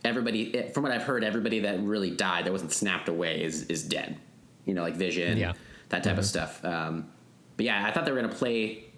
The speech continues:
Speaker 1: That was one thing I forgot about when I watched Endgame. I thought they were gonna play with that idea a little bit, but didn't really
Speaker 2: Mm-hmm.
Speaker 1: seem to, to matter.
Speaker 2: No. Oh,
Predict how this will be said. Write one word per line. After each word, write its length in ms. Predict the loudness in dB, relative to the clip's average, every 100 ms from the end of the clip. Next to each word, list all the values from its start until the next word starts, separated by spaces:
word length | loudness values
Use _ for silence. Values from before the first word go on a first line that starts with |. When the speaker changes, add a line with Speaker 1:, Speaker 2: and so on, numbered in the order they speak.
| -2
Speaker 1:
That 100 | 0
was 120 | 2
one 100 | 0
thing 100 | 2
I 80 | 2
forgot 280 | 2 2 2
about 140 | 2
when 100 | 2
I 40 | 2
watched 300 | 2 0 0
Endgame. 360 | 0 0 0
I 80 | 0
thought 160 | 0 0
they 60 |
were 60 | 0
gonna 100 | -2
play 200 | -2 -2
with 120 | -2 -2
that 120 | -2
idea 360 | -2 -2 -2
a 40 | -2
little 180 | -2 -2
bit, 260 | -4 -6
but 240 | -6 -6 -8 -16 -20 -20 -20 -10 -4
didn't 160 | 0
really 120 | 0
Speaker 2:
Mm-hmm. 60 | 2
Speaker 1:
seem 120 | 0
to, 180 | -2 -4
to 120 | -4
matter. 320 | -2 0 -2 -4 -10 -20 -20 -20 -16 -4
Speaker 2:
No. 260 | 0 0 -4 -16 -20 -18 -4
Oh, 120 | -4